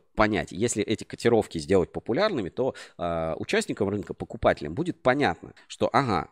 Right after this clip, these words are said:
я, если такой объём могу купить там, если такой объём могу купить там, здесь такие плюсы, такие минусы.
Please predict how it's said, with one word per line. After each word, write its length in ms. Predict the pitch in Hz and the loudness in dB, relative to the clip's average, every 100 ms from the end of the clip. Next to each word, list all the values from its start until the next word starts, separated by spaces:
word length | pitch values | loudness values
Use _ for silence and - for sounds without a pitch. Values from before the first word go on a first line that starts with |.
| - | -6
я, 240 | 101 143 | 6 6
если 340 | 95 120 - 90 | 8 4 0 -4
такой 300 | 98 120 95 | -4 0 0
объём 240 | 90 87 | 0 -4
могу 240 | 78 90 | -4 -6
купить 340 | 90 - 90 - | -8 -10 -12 4
там, 200 | 175 202 | 4 4
если 220 | 101 - | -2 -2
такой 280 | 90 - 90 | -4 0 0
объём 220 | 80 80 | 0 -4
могу 180 | 80 80 | -4 -8
купить 320 | - - - | -10 -8 -4
там, 240 | - 185 | 0 2
здесь 260 | 95 95 - 76 - | 2 -2 -4 -10 -6
такие 240 | 90 90 | -6 -4
плюсы, 300 | - 101 - | -4 -4 -4
такие 320 | - 82 90 | -8 -8 -6
минусы. 360 | 151 185 147 | -4 -6 -4